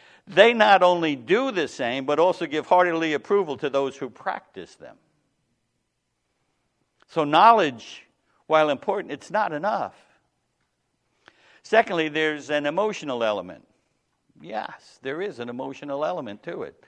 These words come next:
There's a change in feelings. When the knowledge of sin comes, there must be a change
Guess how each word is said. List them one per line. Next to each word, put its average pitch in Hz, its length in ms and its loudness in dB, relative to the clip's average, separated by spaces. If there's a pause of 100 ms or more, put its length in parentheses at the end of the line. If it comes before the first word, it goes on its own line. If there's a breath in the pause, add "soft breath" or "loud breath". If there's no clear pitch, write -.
(160 soft breath)
There's 160 220 -4
a 160 80 -6
change 196 600 -6
in 151 300 -8
feelings. 135 880 -12 (1800 soft breath)
When 143 160 0
the 143 100 0
knowledge 170 400 4
of 143 120 -4
sin 185 320 -8
comes, 127 360 0
there 131 140 -4
must 147 460 -4
be 135 400 -4
a 117 180 -8
change 113 800 -10